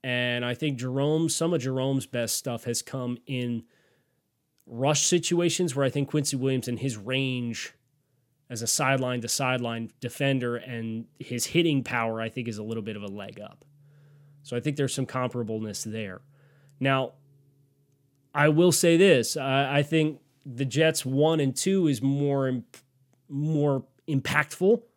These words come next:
but I think the three and the four go in the Dolphins' favor because you have Hamsah Nasser Ladine, who's a safety convert fr-, from Florida State,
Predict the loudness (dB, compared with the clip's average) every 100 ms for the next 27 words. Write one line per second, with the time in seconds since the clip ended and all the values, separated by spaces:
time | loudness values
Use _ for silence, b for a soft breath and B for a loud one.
0 | _ _ _ _ _ _ _ _ _ _
1 | _ -18 -2 4 6 6 4 2 2 0
2 | 2 4 6 4 2 4 6 6 2 2
3 | 0 0 4 4 4 0 0 -2 -2 -2
4 | -2 -2 -2 -2 -2 0 -2 -4 -10 b
5 | b b 2 4 4 4 6 4 2 0
6 | 0 -2 -4 -2 -2 -2 -2 -4 -4 -6
7 | -10 _ _ _ -20 -8 2 2 2 0
8 | 0 2 2 0 -4 -8 -20 -20 -18 -18
9 | -16 -12 -6 -6 -2 0 0 -2 0 0
10 | 0 -2